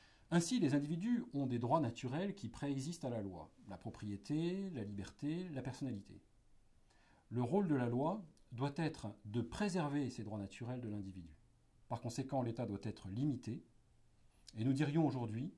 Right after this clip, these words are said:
que Bastia est un adepte de l'État minimum. Dans le système de Rousseau, dont nous avons parlé dans un cours précédent, le législateur a pour mission d'organiser, de modifier,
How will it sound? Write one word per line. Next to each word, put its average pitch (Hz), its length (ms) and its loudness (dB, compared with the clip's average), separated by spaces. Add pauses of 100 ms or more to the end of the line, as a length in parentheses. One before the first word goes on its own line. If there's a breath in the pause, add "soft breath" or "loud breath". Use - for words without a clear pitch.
(160)
que 131 80 0
Bastia 120 560 -2
est 120 160 -4
un 117 120 0
adepte 110 360 -2 (300)
de 113 160 -2
l'État 131 460 2
minimum. 98 420 -4 (1600 soft breath)
Dans 127 160 8
le 208 80 8
système 208 380 0
de 143 80 2
Rousseau, 160 520 -4
dont 123 120 -2
nous 113 180 0
avons 120 220 0
parlé 143 280 0
dans 113 160 -2
un 113 60 2
cours - 200 -8
précédent, 120 500 -4 (600 soft breath)
le 139 100 0
législateur 170 640 2
a 139 80 0
pour 143 160 -2
mission 156 400 0
d'organiser, 139 800 0 (240)
de 120 100 0
modifier, 170 840 0